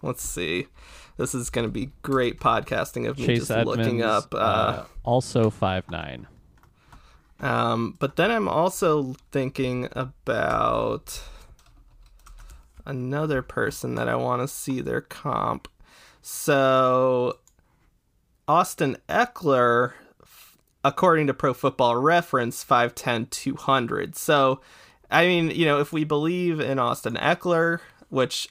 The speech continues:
Speaker 1: I know neither of us necessarily want him as our R B one, um, you're probably going to have to draft him as your R B one, but, um, if you could get him as your R B two, I th-, both of us, I think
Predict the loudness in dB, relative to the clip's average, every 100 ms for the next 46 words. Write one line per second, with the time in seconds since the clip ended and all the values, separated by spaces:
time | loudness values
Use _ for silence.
0 | 2 6 6 4 2 -4 -2 2 4 4
1 | 4 4 0 -2 -4 -4 -2 0 0 0
2 | 0 -2 -2 -16 -6 -4 -2 -4 -2 0
3 | 0 0 -2 -2 -2 -4 -6 0 2 2
4 | 0 -4 _ _ -20 -20 _ 0 2 2
5 | 0 -2 -4 -4 2 4 4 0 -2 -4
6 | 0 0 0 -4 2 2 4 0 -2 -2
7 | 0 2 2 2 -2 0 2 0 -2 0
8 | 0 0 -6 _ 0 2 2 -2 -6 -10
9 | -12 -6 -6 -4 -6 0 0 0 0 -2
10 | 0 0 2 2 -2 -2 -2 0 0 -2
11 | -6 -14 -8 0 0 2 0 0 2 -2
12 | 0 0 -2